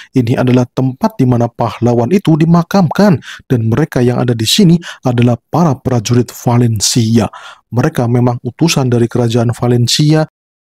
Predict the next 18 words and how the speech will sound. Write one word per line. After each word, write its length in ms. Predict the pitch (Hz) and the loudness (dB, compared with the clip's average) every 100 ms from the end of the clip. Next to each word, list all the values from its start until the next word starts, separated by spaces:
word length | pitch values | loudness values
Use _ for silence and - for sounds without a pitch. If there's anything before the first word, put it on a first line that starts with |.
| _ - | _ -6
tapi 300 | 139 139 120 | -2 -2 0
mereka 400 | 120 123 117 - | 0 -2 -2 0
ini 240 | 185 151 - _ - | 2 2 -2 _ -4
rombongan 640 | 123 113 107 156 151 123 | -2 0 0 2 2 0
yang 240 | 123 120 | 0 -2
berangkat 460 | 113 - 165 165 165 | -4 -2 -2 -2 -6
bersama 480 | 117 107 123 117 117 | -8 -4 -2 0 0
pahlawan 540 | - 107 117 120 117 | -2 -2 0 0 0
manusia, 560 | 113 113 110 - 175 175 - - - | 0 0 2 2 2 2 -4 -10 -2
yaitu 400 | 123 120 123 120 - - | 0 2 2 0 -2 -12
Raja 400 | - 139 131 127 | -2 -2 0 -2
Valencia. 960 | - 123 117 110 - - 110 110 98 - - _ _ | -2 -2 0 0 -2 -4 -2 0 -2 -6 -20 _ _
Dan 160 | 139 123 | 0 2
mereka 260 | 127 - 117 | 0 0 -2
semua 400 | - 147 143 - - _ | 2 2 2 -2 -12 _
terjebak 480 | - 117 127 123 - | -4 -2 0 0 -2
di 100 | 123 | -2
sini 400 | 120 - 131 135 | 0 2 2 2